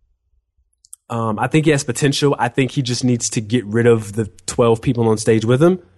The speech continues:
and, you know,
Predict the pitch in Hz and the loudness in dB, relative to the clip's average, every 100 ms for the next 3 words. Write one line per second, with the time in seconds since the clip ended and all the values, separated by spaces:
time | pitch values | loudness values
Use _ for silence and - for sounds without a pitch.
0 | _ _ _ _ _ _ _ - 104 104 | _ _ _ _ _ _ _ -4 0 4
1 | 104 104 104 107 104 104 107 107 107 - | 4 4 4 4 4 4 4 2 -2 0
2 | 123 104 104 127 | 2 4 0 -2